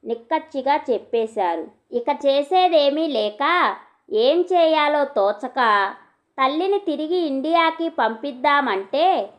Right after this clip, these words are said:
కరోనాతో ఇంటర్నేషనల్ ఫ్లైట్లన్నీ ఆపేశారు. ఇక్కడ మందులు లేక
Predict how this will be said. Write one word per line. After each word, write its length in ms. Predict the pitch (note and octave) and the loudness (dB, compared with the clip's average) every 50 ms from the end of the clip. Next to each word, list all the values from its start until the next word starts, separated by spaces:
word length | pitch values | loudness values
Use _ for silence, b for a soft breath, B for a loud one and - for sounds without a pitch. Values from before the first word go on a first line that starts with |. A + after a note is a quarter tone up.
| _ _ _ _ _ - | _ _ _ _ _ -4
కరోనాతో 1080 | C4 B3 B3 B3+ C#4+ D#4+ E4+ F4+ F4+ E4+ D4 - - A#3 G#3+ G#3 G#3 G#3+ G#3 - - - _ _ _ _ - | -2 0 0 0 0 0 0 0 0 -2 -2 -2 -2 -2 -2 0 -2 -2 -4 -6 -10 -14 _ _ _ _ -4
ఇంటర్నేషనల్ 960 | A#3+ C4+ D4+ D#4+ F4+ F#4 F#4 F#4 F4 E4+ D#4 D4 D4+ - D#4 D#4 D4+ D#4 D4+ | -4 -4 -4 -4 -2 -2 -2 0 0 0 0 -2 -2 -2 -2 -2 -2 -2 -2
ఫ్లైట్లన్నీ 760 | D#4 C#4+ C4 B3 B3+ C4+ C4+ - C#4 C4 B3+ B3+ C4 D4+ F4 | -2 -2 0 0 0 0 -2 -4 -4 -4 -4 -4 -2 -2 0
ఆపేశారు. 1000 | F4 C4+ A3 G3+ G#3 - - B3+ B3 B3 B3+ A#3+ G3 F#3 F3+ F3 F3 E3 - _ _ _ _ _ _ - | 0 2 0 0 0 0 0 0 0 0 0 -2 -2 0 0 -2 -4 -6 -10 _ _ _ _ _ _ -4
ఇక్కడ 400 | A#3+ A#3+ - - E4 D#4+ D#4 D4+ | -4 -4 -2 0 0 2 2 0
మందులు 460 | C#4+ C4+ B3 B3 C4+ C#4 F4+ F4+ F#4+ | 0 -2 -2 -2 -2 -2 0 0 2
లేక 640 | F#4 E4 C4+ A#3 A3 A3+ G#3+ F#3+ F#3+ F#3+ F#3 F#3 | 2 2 2 0 -2 -2 0 0 2 2 0 0